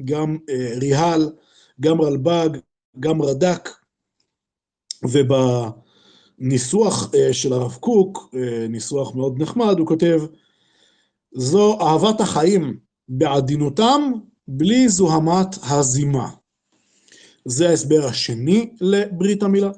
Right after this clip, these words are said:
הסבר שלישי, וזה גם כן הסבר מאוד, אה, מרכזי, מאוד, אה, אה, מקובל, זה שבעצם ברית המילה, יש לה גם היבט לאומי. כלומר,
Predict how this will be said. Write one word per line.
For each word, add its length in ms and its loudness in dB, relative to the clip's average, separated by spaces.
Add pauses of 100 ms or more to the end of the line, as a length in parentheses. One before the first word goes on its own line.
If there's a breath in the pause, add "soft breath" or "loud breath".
(840 soft breath)
הסבר 360 2
שלישי, 680 -4 (960)
וזה 200 -2
גם 220 0
כן 180 0
הסבר 320 0
מאוד, 540 -2
אה, 180 -8
מרכזי, 720 -2 (160)
מאוד, 340 -4
אה, 360 -2 (140)
אה, 320 -6 (320)
מקובל, 600 -2 (880 soft breath)
זה 180 2
שבעצם 800 0
ברית 220 2
המילה, 440 0 (400 soft breath)
יש 200 2
לה 60 4
גם 160 2
היבט 520 2
לאומי. 540 2 (540)
כלומר, 500 -2